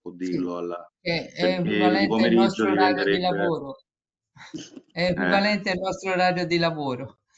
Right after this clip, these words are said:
Speaker 2: eccetto
Speaker 1: Eh.
Speaker 2: gli studenti che mandano le mail in mezzo alla notte, noi ancora
Speaker 1: No, perché poi di
Speaker 2: dormiamo di
Speaker 1: pomeriggio
Speaker 2: giorno.
Speaker 1: sarebbe un problema per
Speaker 2: Eh.
Speaker 1: organizzarli tutti insieme, mentre in classe sono lì, il gruppo, il team,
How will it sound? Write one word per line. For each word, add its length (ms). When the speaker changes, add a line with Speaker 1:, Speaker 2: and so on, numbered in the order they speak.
Speaker 2:
eccetto 460
Speaker 1:
Eh. 80
Speaker 2:
gli 60
studenti 560
che 100
mandano 520
le 140
mail 300
in 120
mezzo 280
alla 180
notte, 500
noi 260
ancora 580
Speaker 1:
No, 440
perché 260
poi 160
di 80
Speaker 2:
dormiamo 220
di 60
Speaker 1:
pomeriggio 140
Speaker 2:
giorno. 40
Speaker 1:
sarebbe 220
un 120
problema 640
per 220
Speaker 2:
Eh. 60
Speaker 1:
organizzarli 760
tutti 240
insieme, 320
mentre 300
in 80
classe 440
sono 220
lì, 300
il 200
gruppo, 440
il 120
team, 420